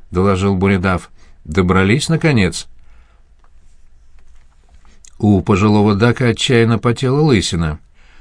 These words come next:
Он поминутно вытирал ее, время от времени дергал себя за ус. Был взволнован,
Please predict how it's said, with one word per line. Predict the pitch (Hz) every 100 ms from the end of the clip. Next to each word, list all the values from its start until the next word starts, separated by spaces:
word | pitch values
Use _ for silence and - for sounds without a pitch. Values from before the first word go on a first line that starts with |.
| - - - - _
Он | 127 180
поминутно | 165 120 117 113 120
вытирал | 110 113 139 160 175 165
ее, | 165 156 - - - -
время | - 82 113 120 110
от | -
времени | 104 120 127 123
дергал | 92 113 110 117
себя | - 120 123
за | 117 143
ус. | 165 147 - - - - - - - - - - - -
Был | 92 143 175 -
взволнован, | - 95 127 139 113 110 104 101